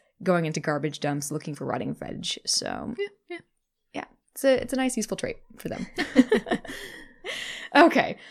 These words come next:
Speaker 1: so that's Egyptian vultures. Bearded vultures, I think, for a lot of people, are one of the most interesting vultures because they eat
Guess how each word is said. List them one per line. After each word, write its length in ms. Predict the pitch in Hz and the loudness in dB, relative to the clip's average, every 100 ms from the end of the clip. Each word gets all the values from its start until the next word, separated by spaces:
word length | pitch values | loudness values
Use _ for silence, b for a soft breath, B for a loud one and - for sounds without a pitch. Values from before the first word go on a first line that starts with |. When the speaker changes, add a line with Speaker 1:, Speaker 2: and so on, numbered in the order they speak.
| B - | B 6
Speaker 1:
so 120 | 311 | 6
that's 120 | - | 8
Egyptian 380 | 285 285 285 247 | 6 6 8 8
vultures. 500 | 247 247 247 233 226 B B B 196 | 8 8 8 8 4 B B B 8
Bearded 380 | 311 339 311 220 | 10 10 8 6
vultures, 680 | 220 208 220 202 190 190 - _ | 6 6 4 4 4 2 -4 _
I 100 | 185 | 0
think, 540 | 185 - 185 175 - - - | 0 0 0 -2 -8 -16 -18
for 220 | - 175 | 0 2
a 60 | 160 | 4
lot 200 | 160 160 | 4 2
of 120 | 180 | 0
people, 500 | 196 180 190 190 - | -4 2 4 4 4
are 400 | 165 160 160 165 | 2 4 2 0
one 300 | 165 165 170 | -2 -2 -2
of 160 | 180 160 | -2 -2
the 80 | 170 | -2
most 380 | 156 156 - - | -2 -2 -4 -4
interesting 460 | 165 196 233 247 | -4 -2 4 4
vultures 360 | 262 262 269 254 | 4 0 -2 0
because 760 | 190 - - 175 185 175 170 b b b _ 190 | -2 -6 -4 0 2 0 -2 b b b _ 0
they 220 | 175 - | 0 2
eat 360 | 180 165 151 | 0 -2 -2